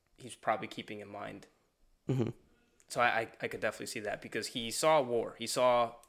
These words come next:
Speaker 1: the worst of it.
Speaker 2: Mm-hmm.
Speaker 1: And, uh, in fact, it's, it's the, the level of tragedy to it is that he was writing to one of his best friends while in the, uh, while at the Battle of Somme,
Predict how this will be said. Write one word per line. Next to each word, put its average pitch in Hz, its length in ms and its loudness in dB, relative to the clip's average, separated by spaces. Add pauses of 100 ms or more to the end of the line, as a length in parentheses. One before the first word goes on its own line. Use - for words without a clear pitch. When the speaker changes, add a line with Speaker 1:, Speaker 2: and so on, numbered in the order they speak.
Speaker 1:
the 123 80 -6
worst 110 260 -4
of - 80 -14
it. 104 120 -12 (260)
Speaker 2:
Mm-hmm. 139 180 2 (320)
Speaker 1:
And, 107 420 -2 (220)
uh, 117 40 0 (100)
in 127 100 -4
fact, 117 300 2
it's, - 420 -6 (220)
it's - 320 -8
the, 107 440 -4 (420)
the 127 80 -12
level 117 500 -2
of 180 220 -8
tragedy 110 440 0
to 104 200 -6
it 107 160 -4
is 107 120 -12
that 104 480 -2 (400)
he - 220 -6
was 113 200 -4
writing 113 560 0
to 110 360 -6
one 113 240 -2
of 107 60 -6
his 107 140 -10
best - 260 2
friends 113 340 0
while 110 220 0
in 104 60 -6
the, 104 160 -6 (300)
uh, 104 300 -4
while 104 380 -2 (340)
at 117 140 -4
the 113 60 -14
Battle 107 240 0
of 98 60 -8
Somme, 107 360 -2